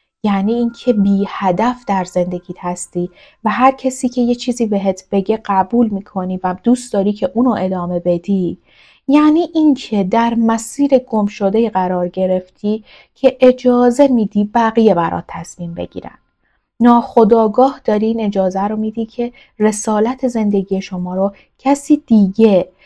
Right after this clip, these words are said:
توسط جامعه، توسط اجتماع بیاد برای شما رقم بزنه. باید چه کاری انجام بدی؟ یکی از چیزهایی که باعث می‌شه ما مسیر اصلی زندگیمون رو پیدا کنیم،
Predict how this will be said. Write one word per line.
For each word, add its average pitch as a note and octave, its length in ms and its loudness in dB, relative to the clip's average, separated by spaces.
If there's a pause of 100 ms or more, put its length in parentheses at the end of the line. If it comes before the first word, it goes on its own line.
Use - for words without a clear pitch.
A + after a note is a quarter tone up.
(320)
توسط A#3 540 2
جامعه، F3 580 0
توسط G#3 600 2 (120)
اجتماع G#3 720 -2 (340)
بیاد G3+ 380 2
برای G3+ 420 0
شما G3+ 320 -6
رقم E3+ 380 -8
بزنه. - 260 -18 (1900)
باید F4+ 260 2
چه D#4+ 140 0
کاری F3+ 260 -2
انجام E3+ 460 -12
بدی؟ F#3+ 300 -18 (320)
یکی F#4 300 2
از C#4+ 260 -2
چیزهایی G#3+ 720 -2
که F#3+ 160 -4
باعث F#3+ 560 -2
می‌شه F3+ 320 -10
ما G#3+ 180 -2
مسیر G#3 480 -2
اصلی A#3+ 420 0
زندگیمون G3 760 -4
رو F3 100 0
پیدا F#3 440 -4
کنیم، F#3+ 640 -4